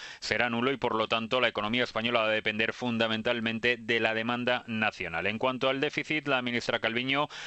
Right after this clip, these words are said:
ha mostrado su compromiso de alcanzar el uno coma ocho en dos mil diecinueve, un año en el que España logrará, por primera vez desde dos mil siete, beneficio primario, aquel que se mide sin tener en cuenta el coste que tiene devolver la deuda contraída por la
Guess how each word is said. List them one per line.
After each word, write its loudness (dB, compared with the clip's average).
ha 0
mostrado 0
su -4
compromiso 0
de 2
alcanzar 0
el -2
uno -2
coma -2
ocho -2
en -4
dos 0
mil 0
diecinueve, 0
un 0
año -2
en 0
el -2
que -4
España 0
logrará, 2
por -2
primera 2
vez 2
desde 0
dos -2
mil -2
siete, 0
beneficio -2
primario, 0
aquel 0
que 0
se -2
mide 2
sin -4
tener 2
en -2
cuenta 2
el 0
coste 0
que 0
tiene 0
devolver 2
la 2
deuda 0
contraída 0
por 0
la 2